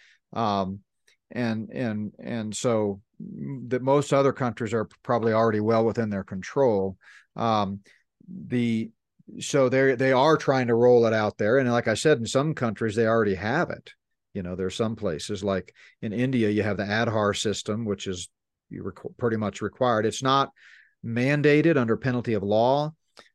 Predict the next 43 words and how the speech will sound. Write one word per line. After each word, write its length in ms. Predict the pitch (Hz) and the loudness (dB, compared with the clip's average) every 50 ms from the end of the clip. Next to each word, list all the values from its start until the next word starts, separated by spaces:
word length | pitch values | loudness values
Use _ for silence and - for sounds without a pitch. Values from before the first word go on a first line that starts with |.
| _ - | _ -6
but 180 | 101 120 117 113 | -2 0 0 0
it 120 | 113 - | 0 0
sort 220 | - - 127 120 117 | 0 0 2 2 2
of 140 | 110 92 | 0 0
de 120 | 98 113 98 | -2 -4 -4
facto 640 | - - 123 117 127 131 - - 147 139 139 139 135 | -2 0 0 0 0 -2 0 2 4 6 6 6 6
is, 260 | 135 139 151 135 - | 6 6 4 2 0
because 400 | - 120 113 - 120 110 98 110 | -4 -6 -4 -2 -4 -4 -4 -4
in 160 | 92 113 110 | -6 -6 -4
India, 340 | 113 123 123 123 120 120 117 | -4 -4 -2 -2 0 0 0
you 200 | 110 110 113 101 | 0 0 -2 -2
have 260 | 95 117 117 113 - | -2 -2 -2 -2 -2
to 80 | - 107 | -4 -6
have 340 | 92 110 113 120 120 104 98 | -4 -2 -2 -2 -2 -4 -6
the 80 | 110 | -8
system, 480 | - - - 117 - - - 117 110 110 | -6 -4 -4 -4 -4 -4 -6 -6 -6 -4
the 100 | 107 101 | -4 -4
digital 340 | 90 110 104 98 101 107 104 | -4 -4 -6 -6 -6 -8 -6
system, 380 | - - 113 - - 120 104 | -6 -6 -6 -6 -6 -8 -10
to 100 | - 98 | -10 -10
pay 200 | - - 120 110 | -8 -4 -4 -2
your 120 | 104 98 90 | -2 -4 -4
taxes. 640 | - 117 101 107 113 - - 135 143 143 - - _ - - - - - - _ _ | -4 -4 -4 -4 -6 -8 -6 -6 -6 -6 -8 -12 _ -20 -20 -20 -20 -20 -20 _ _
And 100 | - 107 | -10 -10
of 100 | 101 - | -10 -6
course, 200 | - 117 107 - | -6 -6 -6 -4
if 60 | 107 107 | -6 -6
you 40 | |
don't 160 | 107 104 95 - | -6 -6 -6 -6
pay 120 | 104 95 | -6 -6
your 120 | 87 95 | -6 -4
taxes, 640 | - 151 165 175 - - - 107 107 113 - - - _ _ _ _ - | -2 -2 0 0 -2 -2 -4 -6 -6 -6 -6 -8 -12 _ _ _ _ -10
you 160 | 113 110 98 | -10 -8 -6
get 200 | 107 101 - - _ _ _ _ _ _ - | -6 -8 -8 -10 _ _ _ _ _ _ -10
thrown 180 | 120 107 101 95 | -8 -6 -6 -6
in 80 | 98 | -6
jail. 320 | 98 120 135 127 107 98 98 | -2 0 0 0 0 0 -2
So 220 | - 123 113 110 | -2 -2 -2 -2
it's, 220 | 107 - - - _ _ - - - _ _ _ _ | -2 -4 -8 -12 _ _ -20 -20 -20 _ _ _ _
it's 180 | - 104 - - | -12 -10 -6 -2
not 240 | 147 151 151 - 139 | 0 0 2 2 2
like 300 | 135 131 123 113 - 101 | 2 4 2 0 0 0
they're, 320 | 123 117 110 107 104 | 0 2 2 2 0